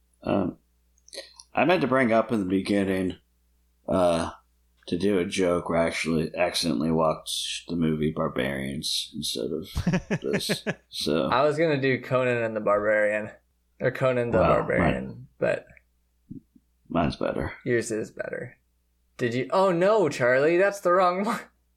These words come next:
Speaker 1: Ah,
Speaker 3: One of these times you're gonna
Speaker 1: but
Speaker 3: get us. <laughs>
Speaker 1: <laughs> it's so good.
Speaker 3: I've never seen Barbarians.
Speaker 1: I haven't either,
Speaker 3: <laughs> Oh,
Speaker 1: but
Speaker 3: okay.
Speaker 1: it's supposed to be pretty funny.
Speaker 3: Oh yeah.
Speaker 1: It's the one with the two wrestlers,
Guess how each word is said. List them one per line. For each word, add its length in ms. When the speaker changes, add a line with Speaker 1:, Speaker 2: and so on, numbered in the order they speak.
Speaker 1:
Ah, 800
Speaker 3:
One 240
of 60
these 200
times 260
you're 160
gonna 120
Speaker 1:
but 60
Speaker 3:
get 160
us. 360
<laughs> 800
Speaker 1:
<laughs> 0
it's 840
so 260
good. 580
Speaker 3:
I've 1000
never 160
seen 220
Barbarians. 640
Speaker 1:
I 120
haven't 260
either, 300
Speaker 3:
<laughs> 40
Oh, 140
Speaker 1:
but 40
Speaker 3:
okay. 160
Speaker 1:
it's 120
supposed 220
to 40
be 40
pretty 140
funny. 320
Speaker 3:
Oh 80
yeah. 200
Speaker 1:
It's 120
the 100
one 220
with 220
the 180
two 240
wrestlers, 920